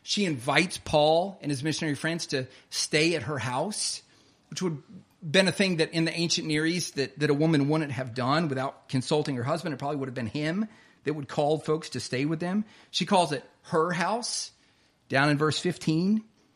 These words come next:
i-, indicating that she's the leader of this household, which is why verse fifteen calls it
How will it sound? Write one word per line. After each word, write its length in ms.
i-, 40
indicating 640
that 120
she's 260
the 100
leader 420
of 140
this 160
household, 540
which 180
is 220
why 180
verse 240
fifteen 380
calls 340
it 180